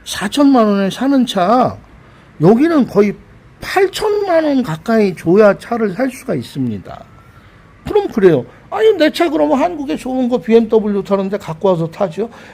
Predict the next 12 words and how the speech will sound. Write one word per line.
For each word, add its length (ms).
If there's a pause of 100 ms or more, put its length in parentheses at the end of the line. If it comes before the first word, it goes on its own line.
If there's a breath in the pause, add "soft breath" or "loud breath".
(140 loud breath)
갖고 480
들어오는 560
순간 340
그 180
신차만큼 960 (200 loud breath)
세금을 640
내야 240
되고요. 400 (140 loud breath)
신차값을 880
부담을 440
해야 240
돼요. 400